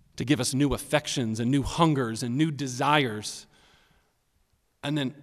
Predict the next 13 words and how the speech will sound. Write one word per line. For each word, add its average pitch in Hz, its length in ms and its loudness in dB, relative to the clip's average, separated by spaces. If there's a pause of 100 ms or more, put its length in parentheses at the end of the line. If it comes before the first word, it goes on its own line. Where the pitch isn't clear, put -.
(280)
ultimately, 113 680 -2 (680)
that 131 180 -2
we 165 100 2
would 139 140 -4
glorify 185 580 -2
you 131 520 0 (760)
by 156 160 -2
the 151 60 -2
kind 220 220 0
of - 120 -4
people 208 360 0
that 151 180 0
we 165 240 0